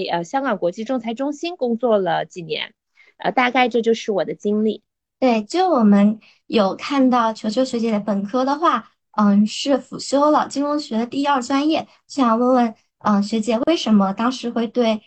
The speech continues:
Speaker 2: 金融或商科产生兴趣的呢？然后在学习金融的过程中，有没有说对您之后的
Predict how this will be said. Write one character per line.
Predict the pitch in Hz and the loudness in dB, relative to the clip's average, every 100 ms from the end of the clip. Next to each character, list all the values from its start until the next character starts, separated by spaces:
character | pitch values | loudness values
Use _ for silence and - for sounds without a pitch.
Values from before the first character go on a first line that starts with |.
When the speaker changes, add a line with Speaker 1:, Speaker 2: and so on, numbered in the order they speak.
| _ - | _ -4
Speaker 2:
金 | 294 | 2
融 | 254 | 2
或 | 226 247 | 2 0
商 | 262 294 | -2 -2
科 | 320 | -2
产 | 294 226 | -4 -2
生 | 220 | -2
兴 | 214 240 | 0 0
趣 | 208 220 | -2 -2
的 | 185 | -6
呢？ | 185 - _ _ _ | -6 -12 _ _ _
然 | 202 | 2
后 | 226 220 | 2 2
在 | 214 247 - _ _ | 2 -2 -2 _ _
学 | - 240 | -6 -2
习 | 262 262 | 0 -2
金 | 220 311 | -2 0
融 | 277 | 2
的 | 208 | 2
过 | 214 240 | 2 0
程 | 226 214 | 2 2
中， | 233 254 | 2 0
有 | 208 | -2
没 | 170 | 0
有 | 208 208 | 0 0
说 | - 226 | -2 -2
对 | 226 254 | 0 2
您 | 226 208 | 4 2
之 | 214 | 2
后 | 240 254 | -2 0
的 | 233 214 | 2 2